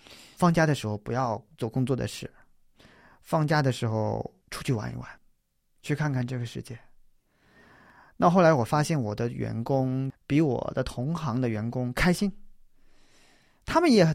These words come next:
为他，为他们的这个开心觉得很骄傲。我觉得上帝给了我们一些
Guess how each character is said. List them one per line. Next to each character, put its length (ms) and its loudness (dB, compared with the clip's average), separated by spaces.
为 120 8
他， 220 2
为 100 6
他 160 2
们 140 2
的 60 -2
这 100 -2
个 80 -2
开 220 -2
心 200 -4
觉 120 0
得 60 2
很 180 -4
骄 120 2
傲。 280 -4
我 100 2
觉 100 2
得 120 6
上 240 2
帝 340 2
给 140 -2
了 100 6
我 80 4
们 180 -2
一 80 -2
些 540 -2